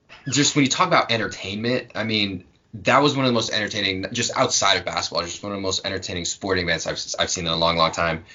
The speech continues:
I had a Toronto-Dallas game um,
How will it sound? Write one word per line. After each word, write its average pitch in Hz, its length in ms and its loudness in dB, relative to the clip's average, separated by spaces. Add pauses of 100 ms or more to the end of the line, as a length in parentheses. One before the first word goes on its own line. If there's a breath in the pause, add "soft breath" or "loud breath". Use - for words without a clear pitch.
(140 soft breath)
I 117 160 4
had 156 420 2
a 101 460 2
Toronto-Dallas 92 1200 0
game 127 360 -2 (640)
um, 90 540 0